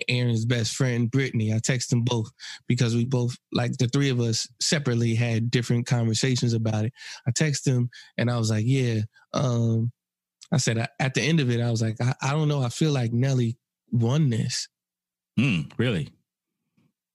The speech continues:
Speaker 1: And then I was like, "But I gotta go back and I gotta look at it."
Speaker 2: Mm-hmm.
Speaker 1: I went back and I did my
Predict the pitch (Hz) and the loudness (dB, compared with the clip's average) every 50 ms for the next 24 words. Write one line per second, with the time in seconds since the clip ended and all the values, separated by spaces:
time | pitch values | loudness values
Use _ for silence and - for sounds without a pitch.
0 | _ _ _ - 120 127 131 127 131 131 131 123 123 120 - - 123 120 120 120 | _ _ _ 0 2 2 2 0 0 0 0 0 0 -2 -2 -2 -2 -2 -2 0
1 | 120 120 120 120 117 117 117 113 117 123 123 123 120 - 120 117 113 113 110 110 | 0 -2 0 0 0 0 0 0 0 0 0 0 -2 -2 0 -2 0 0 -2 -2
2 | 110 110 113 131 131 - 117 107 101 98 95 85 - _ _ _ _ _ _ - | 0 0 0 0 0 0 -2 -2 -2 -2 -4 -6 -6 _ _ _ _ _ _ -4
3 | 90 87 87 87 80 - - 117 123 143 156 147 151 147 143 135 - 147 135 131 | -2 -2 0 -2 -4 -2 0 0 2 2 2 2 0 0 0 0 0 0 2 2
4 | 127 123 120 135 135 131 127 120 117 | 0 0 0 2 2 2 2 2 0